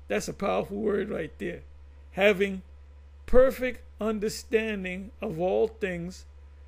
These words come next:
from the, from the very first to write unto thee in order, most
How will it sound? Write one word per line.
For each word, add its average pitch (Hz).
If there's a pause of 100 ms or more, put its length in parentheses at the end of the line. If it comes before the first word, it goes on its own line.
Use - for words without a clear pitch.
from 165
the, 170
from 214
the 175
very 208
first 208 (420)
to 175
write 190
unto 208
thee 170 (120)
in 202
order, 196 (400)
most 180